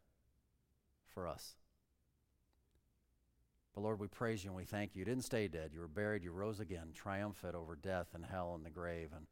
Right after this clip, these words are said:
offer to us the free gift of eternal life. And Lord, as having received it as your children, we are so very thankful for all the ways that you continue to love and restore us.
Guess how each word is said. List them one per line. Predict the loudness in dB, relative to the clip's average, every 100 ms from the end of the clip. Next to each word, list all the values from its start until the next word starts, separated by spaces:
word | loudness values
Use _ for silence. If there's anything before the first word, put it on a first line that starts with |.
| -20 -20 _ 6
offer | 6 6 0
to | 0 2
us | 2 0 -8 -10
the |
free | -10 -2 -2 2
gift | 0 0 -4
of | -8
eternal | -6 -6 -4
life. | -2 -2 -2 -8
And | -12 -12 _ _ _ _ _ -2
Lord, | 2 4
as | 4 0 -4
having | 2 2 2
received | 0 0 2 2 0
it | -2
as | -4
your | -6
children, | -4 0 0 0 -4
we | -2
are | -4
so | -4 -2 0 0 -4
very | -2 -2 -2 -4
thankful | -6 -6 -6 -8 -8 -16 _ _ _ _ _ _ _ -2
for | 6
all | 8 8
the | 6
ways | 4 4 2 -2
that | -6 -8 -10 _ _ -8
you | -6
continue | -4 -4 0 0 2
to | 0
love | 2 4 4 4
and | 0 -6
restore | -8 -6 -4 -2 -2
us. | -4 -8